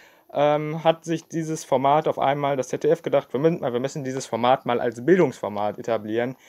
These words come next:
Es geht ja nicht immer nur, dass wir immer irgendwie zeigen, wie man das höchst-, den höchsten Sandwich-Turm bauen kann und Jungs anbaggern kann. Da muss ein bisschen mehr Inhalt hier nachher. Also haben sie jetzt einen Ausflug gemacht nach Cottbus in ein ehemaliges D-D-R-Gefängnis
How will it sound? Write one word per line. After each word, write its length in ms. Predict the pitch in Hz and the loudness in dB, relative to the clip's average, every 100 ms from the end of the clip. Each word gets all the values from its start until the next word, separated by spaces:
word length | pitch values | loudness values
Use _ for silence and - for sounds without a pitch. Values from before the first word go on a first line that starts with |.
| - - - | -20 -20 -12
Es 160 | 120 | -6
geht 160 | 131 135 | -2 0
ja 120 | 139 | 2
nicht 140 | 127 127 | 0 -2
immer 220 | 127 123 | -2 0
nur, 120 | 127 | 2
dass 200 | 120 - | 0 0
wir 80 | 120 | -2
immer 160 | 127 | 0
irgendwie 200 | 120 123 | -2 -2
zeigen, 300 | 117 117 123 | -2 0 0
wie 60 | 127 | -2
man 160 | 123 120 | -2 -2
das 160 | 117 | -2
höchst-, 240 | 131 123 - | -4 -6 -8
den 240 | 120 120 | -6 -6
höchsten 400 | 131 135 - 113 - | -6 -8 -10 -14 -6
Sandwich-Turm 680 | 151 143 156 - 151 135 | -4 -2 -6 -4 -2 0
bauen 260 | 123 135 139 | 2 2 2
kann 200 | 135 135 | -2 -2
und 140 | 131 | 0
Jungs 200 | 147 202 | 0 2
anbaggern 480 | 185 135 120 120 113 | 0 -2 0 0 -2
kann. 300 | 110 113 131 - - - - - | 2 2 0 -8 -20 -20 -20 -4
Da 160 | 120 131 | 2 4
muss 240 | 151 160 | 4 -2
ein 120 | 165 139 | -4 -6
bisschen 340 | 143 - 135 | -6 -4 -2
mehr 200 | 135 135 | 0 0
Inhalt 500 | 156 151 143 123 120 | -2 -4 0 0 -2
hier 220 | 120 101 | -4 -4
nachher. 340 | 95 98 98 - _ - | -2 -4 -6 -20 _ -8
Also 300 | - 151 160 | -2 2 4
haben 220 | 156 160 | 4 2
sie 120 | 151 139 | -2 -2
jetzt 240 | 139 - | -2 -2
einen 340 | 127 123 131 | 0 0 0
Ausflug 600 | 131 160 - 170 165 - | -2 -4 -4 -6 -6 -8
gemacht 360 | 143 135 135 - | -6 -2 -2 -2
nach 220 | 113 - | -4 0
Cottbus 500 | 175 190 - 156 - - - - _ | 0 0 2 0 0 -14 -20 -20 _
in 200 | 139 156 | -6 -4
ein 320 | - 143 143 | 0 -2 -2
ehemaliges 760 | - 151 156 156 147 139 131 127 | -6 -2 2 2 0 -6 -8 -4
D-D-R-Gefängnis 1080 | 139 135 151 202 147 - 113 113 147 226 | -2 2 2 2 0 -2 -2 -2 -6 -8